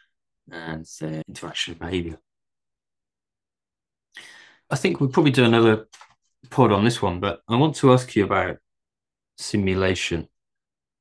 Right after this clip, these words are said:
Simulation of distributed quantum computing. My understanding that simulation is simulating the quantum interactions, the quantum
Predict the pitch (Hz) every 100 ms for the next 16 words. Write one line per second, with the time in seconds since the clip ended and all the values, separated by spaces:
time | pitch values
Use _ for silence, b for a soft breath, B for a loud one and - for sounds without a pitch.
0 | - - 123 113 107 104 107 101 95 92
1 | - - b b b b _ 120 - 117
2 | 101 107 - 95 - 95 92 - 92 -
3 | 80 - _ b b b b _ _ 127
4 | 139 156 - 135 120 107 - 113 107 104
5 | - 95 87 87 - _ _ _ _ _
6 | _ - 101 101 98 - 90 87 87 -
7 | 95 92 95 87 87 _ _ _ _ 98
8 | 90 95 90 - 82 85 120 - _ -
9 | - 98 87 92 85